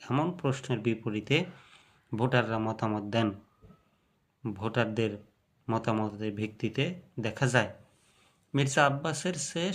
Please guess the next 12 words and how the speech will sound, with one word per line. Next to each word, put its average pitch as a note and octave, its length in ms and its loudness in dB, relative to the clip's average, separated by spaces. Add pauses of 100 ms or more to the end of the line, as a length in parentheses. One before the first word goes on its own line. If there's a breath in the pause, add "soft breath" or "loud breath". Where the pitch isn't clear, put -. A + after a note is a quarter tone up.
ষোলো F3 300 0
শতাংশ C3+ 420 -4 (220)
বেশি A#2+ 360 2 (760)
মানুষ A2+ 460 4 (260)
পাটোয়ারিকে A2+ 560 0 (120)
ভোট A2 260 -4
দেওয়ার G#2+ 280 0
কথা G#2+ 280 -4
জানিয়েছেন। G#2 520 -6 (520)
তবে A2+ 240 -2
প্রায় A2 280 0 (520 loud breath)
দশ B2 140 4